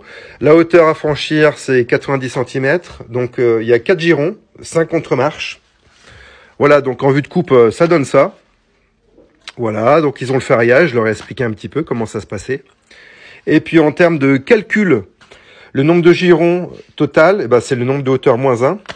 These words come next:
Donc du coup, bah, il y a cinq hauteurs pour quatre girons. Donc la hauteur à franchir, ils ont quatre-vingt-dix, ils divisent par cinq, ça leur donne ici une contre-marche de dix-huit centimètres.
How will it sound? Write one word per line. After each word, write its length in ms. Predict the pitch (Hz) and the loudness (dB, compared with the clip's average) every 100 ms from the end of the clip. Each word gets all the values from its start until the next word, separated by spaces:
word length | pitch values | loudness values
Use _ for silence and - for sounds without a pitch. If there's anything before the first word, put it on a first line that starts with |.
| _ - | _ -14
Donc 240 | 107 113 | -10 -10
du 100 | 113 | -10
coup, 240 | 113 151 147 | -12 -8 -4
bah, 180 | 113 | -4
il 60 | 110 | -4
y 40 | |
a 180 | 104 104 | -6 -8
cinq 280 | 95 175 - | -6 -6 -4
hauteurs 380 | 135 123 120 _ _ _ _ | -2 -2 -2 _ _ _ _
pour 240 | 117 98 | -12 -10
quatre 180 | - 110 | -6 -6
girons. 360 | 104 107 127 180 _ _ _ _ _ _ _ - | -6 -8 -8 -14 _ _ _ _ _ _ _ -6
Donc 220 | 151 156 | -4 0
la 220 | 180 147 | 2 4
hauteur 200 | 170 175 | 4 2
à 60 | 160 | 0
franchir, 480 | - 160 - 165 156 | 0 -6 -4 -2 0
ils 140 | 131 | -2
ont 60 | 123 | -4
quatre-vingt-dix, 600 | 131 - 131 131 175 - | -4 -4 -6 -4 -8 -10
ils 100 | 127 | -14
divisent 260 | 127 135 - | -6 -6 -4
par 160 | 139 | -6
cinq, 340 | 113 139 147 165 | -4 -4 -4 -4
ça 120 | 147 | -2
leur 160 | 120 120 | 0 2
donne 200 | 139 143 | 0 0
ici 220 | - 147 | -8 -10
une 80 | 143 | -8
contre-marche 520 | 131 - 143 151 131 | -10 -6 -2 -2 -4
de 120 | 120 | -6
dix-huit 320 | 117 151 170 | -4 -4 -4
centimètres. 640 | 165 165 - 135 101 - | -4 -4 -2 -4 -6 -12